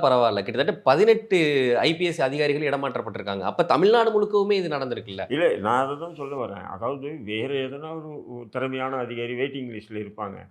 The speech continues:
Speaker 2: அவங்கள தூக்கிட்டு வந்து போட்டாங்கன்னு சொன்னா நீங்க லாஜிக்கா வந்து அவர் திறமையானவர் வெயிட்டிங் லிஸ்ட்ல இருந்தா பாருங்க, இந்த நடந்த உடனே காவல்துறை இது தமிழக அரசு உடனே தூக்கி இவரை போட்டாங்கன்னு.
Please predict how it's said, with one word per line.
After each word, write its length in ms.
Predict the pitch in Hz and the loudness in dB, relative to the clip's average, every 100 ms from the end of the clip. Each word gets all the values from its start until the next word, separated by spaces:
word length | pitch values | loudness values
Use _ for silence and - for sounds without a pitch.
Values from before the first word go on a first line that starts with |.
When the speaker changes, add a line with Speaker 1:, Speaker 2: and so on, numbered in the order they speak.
| _ _ | _ _
Speaker 2:
அவங்கள 360 | 90 117 139 135 | -6 -2 -2 -4
தூக்கிட்டு 400 | 151 151 139 135 | -6 -6 -8 -8
வந்து 80 | 143 | -8
போட்டாங்கன்னு 580 | 131 135 131 127 123 | -6 -4 -4 -6 -8
சொன்னா 260 | 107 120 147 | -12 -8 -6
நீங்க 240 | 147 135 | -6 -6
லாஜிக்கா 560 | 117 117 131 131 131 127 | 0 0 0 -4 -6 -4
வந்து 200 | 120 131 | -4 0
அவர் 220 | 120 113 | 0 0
திறமையானவர் 600 | - 113 127 120 117 107 | -4 -6 -4 -6 -6 -6
வெயிட்டிங் 340 | 113 113 113 117 | -6 -6 -8 -10
லிஸ்ட்ல 180 | 107 113 | -12 -12
இருந்தா 240 | 107 107 | -10 -8
பாருங்க, 300 | 98 107 104 | -8 -10 -10
இந்த 200 | 98 95 | -12 -12
நடந்த 380 | 95 117 135 127 | -8 -6 -6 -6
உடனே 400 | 117 123 139 156 _ _ | -6 -6 -8 -10 _ _
காவல்துறை 580 | 120 135 123 123 117 113 | 2 2 2 -4 -6 -6
இது 280 | 113 120 110 | -6 -8 -4
தமிழக 340 | 117 131 123 | -4 -2 -2
அரசு 280 | 113 104 139 | -2 -4 -4
உடனே 260 | 120 123 | -4 -4
தூக்கி 260 | 123 120 113 | -6 -8 -8
இவரை 220 | 110 110 | -6 -6
போட்டாங்கன்னு. 500 | 110 110 107 92 85 | -6 -8 -10 -14 -18